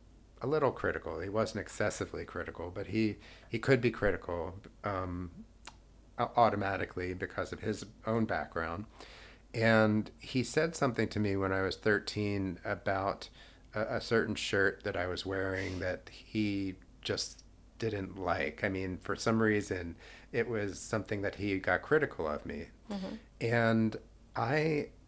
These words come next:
Speaker 1: actually carried that with me. And even <laughs> as we're talking right
Speaker 2: <laughs> Yeah.
Speaker 1: now, I can feel that feeling of, "Ouch, that, that doesn't feel good." And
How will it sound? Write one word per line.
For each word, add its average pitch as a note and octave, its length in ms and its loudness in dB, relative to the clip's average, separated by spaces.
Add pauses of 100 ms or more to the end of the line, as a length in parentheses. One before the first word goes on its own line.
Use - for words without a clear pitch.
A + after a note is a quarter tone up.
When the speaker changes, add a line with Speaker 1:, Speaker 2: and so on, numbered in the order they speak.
Speaker 1:
actually A#2+ 460 0
carried A#2 560 2
that G#2 240 0
with A2 240 -2
me. F#2+ 180 0
And F#2 100 0
even A2+ 600 0
<laughs> - 80 -12
as C#3+ 220 8
we're B2 100 4
talking A2 440 6
right G#2+ 220 6
Speaker 2:
<laughs> - 20 -4
Yeah. C#3 160 10
Speaker 1:
now, G#2+ 280 8
I A2+ 80 6
can A2+ 220 4
feel B2+ 640 4 (340)
that A2 440 2
feeling B2 560 4
of, F#2+ 380 0 (320)
"Ouch, - 680 0 (540)
that, A2+ 220 -6
that A2+ 200 0
doesn't G#2+ 340 -2
feel A2+ 280 2
good." C#2+ 360 -4 (920)
And A2+ 460 4